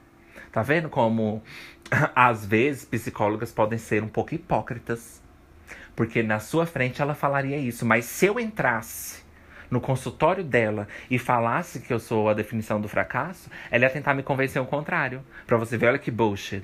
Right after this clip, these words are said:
Não tô desaprovando, não, porque vocês sabem que aqui é, é idolatro psicologia, graças a Deus. Parte dois, o final. Por mim, passaria na sessão da tarde, o filme da psicologia, só pra poder aparecer parte dois, o final.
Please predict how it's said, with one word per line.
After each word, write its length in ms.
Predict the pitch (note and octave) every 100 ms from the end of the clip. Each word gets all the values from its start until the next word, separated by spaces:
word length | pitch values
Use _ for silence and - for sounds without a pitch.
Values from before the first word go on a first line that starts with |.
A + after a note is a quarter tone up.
| - - - -
Não 100 | B2
tô 160 | B2+ B2+
desaprovando, 600 | A2+ C3+ D#3+ D3+ D3+ F3
não, 100 | D3
porque 140 | -
vocês 240 | A#2+ B2 A#2
sabem 300 | A#2+ A#2 A#2
que 100 | A#2+
aqui 420 | - A2+ A#2+ A#2+
é, 40 | A2+
é 40 |
idolatro 600 | G#2+ G#2 D#3+ D#3+ A#2+ -
psicologia, 720 | - - - B2+ C#3 - A2
graças 420 | G#2 F#2+ F2+ - G#2+
a 60 |
Deus. 500 | B2+ D3 A2+ - - - - - -
Parte 320 | G#2+ F#2+ A#2+
dois, 260 | A2 G#2
o 60 | G#2
final. 580 | - A#2 D3+ C3 G#2+ A2 - - - - - - - - - - - - - - - - - -
Por 120 | - A2+
mim, 140 | A2
passaria 400 | A#2 A2+ A#2+ A2+
na 120 | A2
sessão 300 | A2 A2 A#2
da 120 | A#2
tarde, 320 | C#3+ D3 A2 A2
o 20 |
filme 220 | B2 A2+
da 100 | A2
psicologia, 840 | - A2 - B2 B2+ G#2+ A2 A#2 - - - -
só 200 | - B2
pra 140 | - C#3+
poder 220 | D3 D3+
aparecer 380 | D#3 D3 - A#2
parte 360 | B2 A#2 C3+
dois, 280 | A#2 A2+ A2
o 60 | A#2+
final. 500 | B2+ C3+ D3+ A2+